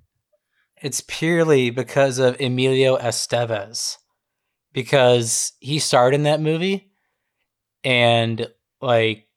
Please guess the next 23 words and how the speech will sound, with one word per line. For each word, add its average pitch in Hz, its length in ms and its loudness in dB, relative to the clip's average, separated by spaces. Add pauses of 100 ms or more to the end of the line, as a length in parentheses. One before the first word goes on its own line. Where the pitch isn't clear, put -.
(280)
his 147 260 -2
career 143 840 2
post, - 760 0 (880)
Christ 123 400 -6
almighty. 110 680 -10
I - 920 -20
mean, 131 120 -4
when 170 100 4
did 220 80 4
he 180 100 2
really 156 140 6
stop 151 240 0
acting? 127 320 0
Ni-, 120 140 -4
ninety-six, 139 680 0
ninety-eight? 135 560 -2
He - 120 -14
just, 156 200 -4
like, 180 100 -8
stopped. - 560 -4 (920)
And 139 120 -4
so, 131 440 4
like 123 360 0